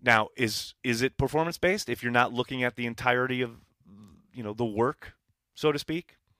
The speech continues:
And I know they've had years together, and I understand that we're coming off a very disappointing game, a historically poor performance. I understand all that.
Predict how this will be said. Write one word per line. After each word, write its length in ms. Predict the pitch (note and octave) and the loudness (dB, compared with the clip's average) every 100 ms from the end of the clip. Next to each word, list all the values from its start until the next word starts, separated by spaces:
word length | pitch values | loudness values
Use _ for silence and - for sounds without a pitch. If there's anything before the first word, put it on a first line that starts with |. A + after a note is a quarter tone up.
| _ - | _ -2
And 100 | B2 | 2
I 60 | |
know 200 | C#3+ D#3+ | 4 2
they've 140 | C3+ B2+ | 2 2
had 200 | A#2 G#2 | 0 0
years 360 | G2+ G#2+ G2+ | -2 -2 -4
together, 380 | - F#2 E2+ E2+ | -8 -6 -4 -4
and 100 | E2+ | -4
I 60 | F#2 | -4
understand 520 | G#2+ - F#2 F#2+ F2+ | -6 -6 -4 -2 -4
that 120 | F2 | -6
we're 120 | E2 | -8
coming 260 | E2 F#2 F2+ | -10 -8 -6
off 100 | E2+ | -6
a 60 | E2 | -6
very 320 | F2 F2 F2+ | -4 -2 -4
disappointing 560 | E2+ F2 D#2+ F2 E2 | -8 -14 -10 -10 -10
game, 400 | D#2+ D#2 D#2 D#2 _ - | -10 -10 -12 -16 _ -16
a 200 | D#2 D#2 - | -14 -14 -12
historically 680 | G#2 - - G#2+ G2 G2 | -6 -4 -2 -4 -4 -8
poor 240 | F2 F#2 E2 | -10 -12 -12
performance. 560 | E2 - E2 D#2+ - - - _ | -14 -18 -18 -18 -20 -20 -20 _
I 120 | - | -14
understand 420 | E2+ F2 - F2+ E2 | -12 -6 -2 0 -2
all 100 | D2 | -10
that. 220 | D#2+ | -16